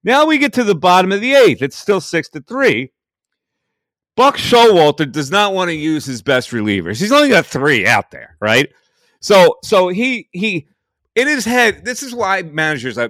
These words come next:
make you tra-, crazy. Ottavino and Robertson are his best relievers. He wants to stay away from 'em. Ottavino threw eight pitches on Saturday. Eight! He doesn't wanna use them on Sunday.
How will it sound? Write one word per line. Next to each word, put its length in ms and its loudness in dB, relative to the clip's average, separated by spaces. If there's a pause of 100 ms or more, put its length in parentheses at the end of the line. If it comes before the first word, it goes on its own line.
make 320 -10
you 60 -16
tra-, 260 -8
crazy. 460 -10 (640)
Ottavino 920 2
and 160 -4
Robertson 540 0
are 80 -4
his 140 -8
best 240 -4
relievers. 680 -12 (140)
He 160 -6
wants 180 -2
to 80 -12
stay 280 -4
away 260 -2
from 260 -12
'em. 60 -20 (240)
Ottavino 960 -2 (680)
threw 180 4
eight 160 2
pitches 420 0
on 120 -2
Saturday. 480 0 (180)
Eight! 640 2 (460)
He 60 -2
doesn't 220 2
wanna 120 0
use 180 -2
them 100 -4
on 100 0
Sunday. 520 0